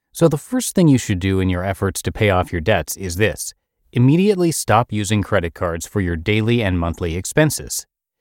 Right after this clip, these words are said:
Stopping the use of credit cards is like stopping the bleeding. If you don't have an emergency fund, you must use credit for big expenses that surprisingly pop up. Other than those situations, use only cash and your checking account,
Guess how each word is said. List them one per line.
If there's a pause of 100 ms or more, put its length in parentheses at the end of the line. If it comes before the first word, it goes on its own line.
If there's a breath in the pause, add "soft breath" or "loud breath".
(120)
Stopping
the
use
of
credit
cards
is
like
stopping
the
bleeding. (480)
If
you
don't
have
an
emergency
fund,
you
must
use
credit
for
big
expenses
that
surprisingly
pop
up. (580)
Other
than
those
situations,
use
only
cash
and
your
checking
account,